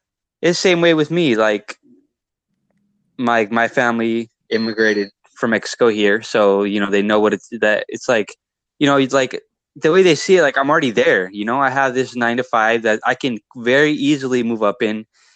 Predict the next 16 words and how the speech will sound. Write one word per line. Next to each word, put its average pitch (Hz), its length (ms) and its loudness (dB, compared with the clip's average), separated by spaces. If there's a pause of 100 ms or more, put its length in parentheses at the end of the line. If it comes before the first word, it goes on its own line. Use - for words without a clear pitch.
(180)
And 131 320 -2
what's, 131 440 -2 (1080)
what's 139 520 -2 (240)
hard, 170 680 -2 (520)
or 120 480 2
how - 280 -4
did 170 100 0
I 156 60 2
say 139 160 -2
this 120 80 -6
to 120 60 -10
my 110 80 -6
friend 107 200 -4
the 104 60 -2
other 92 100 -4
day? 95 200 -4